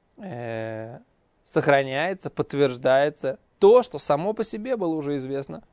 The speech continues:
в предыдущем стихе. Вот, э, это то, что Гемара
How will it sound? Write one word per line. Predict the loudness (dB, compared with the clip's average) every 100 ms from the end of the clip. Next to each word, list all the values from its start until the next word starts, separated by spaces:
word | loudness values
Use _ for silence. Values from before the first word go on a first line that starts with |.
| _ _
в |
предыдущем | -6 -6 -10 -14 -18
стихе. | -20 -20 -20 _ _ _ _ _ _ _ _ _ _ _ _ -14
Вот, | -2 2 0 -2 _ _ _ _ _ _ _ _ _
э, | -12 -10 -8 -10 -10 -12 -14 -16 -20 _
это | -6 -4 -2 -4 -6 _ _ _ _ _ _ -2
то, | -2
что | 2 0 0
Гемара | -4 0 4 6 6 4